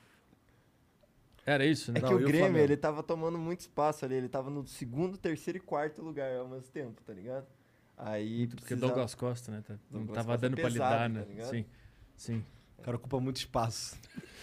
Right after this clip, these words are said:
Speaker 1: E aí não, não rolou.
Speaker 2: Não rolou.
Speaker 1: O Corinthians ficou em quinto. Então o Grêmio ficou em segundo, terceiro e quarto ao mesmo tempo.
Speaker 2: Aham.
Speaker 1: Caralho.
Speaker 2: Egoísmo, né?
Speaker 1: Foda. Eu devia ter acompanhado essa temporada aí, mas eu não
Speaker 2: Devia
Speaker 3: Deu
Speaker 2: ter
Speaker 3: uma linha.
Speaker 2: acompanhado.
Speaker 1: É, que depois que contratou o Douglas Costa, eu pensei, "Ah, não precisa mais ver.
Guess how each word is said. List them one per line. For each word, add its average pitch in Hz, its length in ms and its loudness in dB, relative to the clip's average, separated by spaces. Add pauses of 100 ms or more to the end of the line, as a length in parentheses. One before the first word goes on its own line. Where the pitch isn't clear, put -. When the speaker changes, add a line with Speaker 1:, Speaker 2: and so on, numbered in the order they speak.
(260)
Speaker 1:
E 143 80 -4
aí 131 80 0
não, 143 200 0
não 151 340 -4
rolou. 131 340 0 (200)
Speaker 2:
Não 120 80 -8
rolou. 113 300 -6 (120)
Speaker 1:
O 127 60 -14
Corinthians 120 240 -2
ficou - 160 -8
em - 20 -2
quinto. 120 320 -6
Então 143 160 0
o 160 40 2
Grêmio 170 200 4
ficou 170 220 -2
em - 20 2
segundo, 156 320 -2
terceiro 185 300 0
e - 20 -6
quarto 180 300 0
ao 147 60 -2
mesmo 120 180 -2
tempo. 117 160 -2
Speaker 2:
Aham. 175 340 -6 (240)
Speaker 1:
Caralho. 220 640 2
Speaker 2:
Egoísmo, 165 500 -4
né? 127 200 -6 (340)
Speaker 1:
Foda. 170 400 -6 (480)
Eu 139 60 -8
devia 143 120 -2
ter 196 100 2
acompanhado 202 340 2
essa 180 180 -4
temporada 127 500 -2
aí, 120 60 -4
mas 139 160 -6
eu 139 80 -8
não 135 140 -8 (960)
Speaker 2:
Devia 117 160 -6
Speaker 3:
Deu 120 120 4
Speaker 2:
ter 123 40 4
Speaker 3:
uma 127 120 8
linha. 120 180 4
Speaker 2:
acompanhado. 254 340 0
Speaker 1:
É, 117 160 -4
que 120 60 -10
depois 139 260 0
que - 60 -14
contratou 160 340 0
o 156 40 0
Douglas 117 260 0
Costa, 175 160 -6
eu - 20 -14
pensei, 127 220 -4
"Ah, 113 60 -2
não 110 80 -4
precisa 127 220 -4
mais 113 160 -2
ver. 110 220 -6